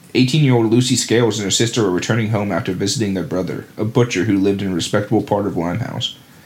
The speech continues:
Miss Scales stated in her deposition to the police that as she and her sister were passing along Green Dragon Alley, they observed a person standing in an angle of the passage. She was walking in front of her sister at the time, and just as she came up to the person,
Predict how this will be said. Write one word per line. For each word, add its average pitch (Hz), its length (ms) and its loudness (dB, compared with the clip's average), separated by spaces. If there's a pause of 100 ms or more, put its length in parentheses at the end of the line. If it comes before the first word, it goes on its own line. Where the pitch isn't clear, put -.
(340)
Miss 165 180 2
Scales 117 440 2
stated 101 300 0
in 98 140 -2
her 104 120 0
deposition 98 680 -2
to - 80 -6
the 95 100 -2
police 92 540 -2 (260)
that 98 100 -2
as 98 80 2
she 143 140 2
and 147 80 2
her 127 80 2
sister 117 300 0
were 98 100 2
passing 104 380 0
along 98 340 -2
Green 107 260 0
Dragon 110 340 0
Alley, 95 460 -4 (240)
they 110 120 2
observed 123 340 2
a 127 60 -2
person 113 280 0
standing 107 380 0
in 104 100 0
an 98 80 -2
angle 113 340 0
of 110 100 -2
the 87 60 -6
passage. - 580 -4 (560)
She - 140 0
was 110 120 2
walking 127 400 2
in 127 80 2
front 123 240 0
of 123 60 2
her 113 100 2
sister 117 320 0
at 92 80 0
the 80 80 -2
time, 90 420 -2
and 104 140 -4
just - 220 0
as 123 60 0
she 123 100 -2
came 120 200 2
up 113 120 -2
to 123 80 0
the 113 80 4
person, 107 460 0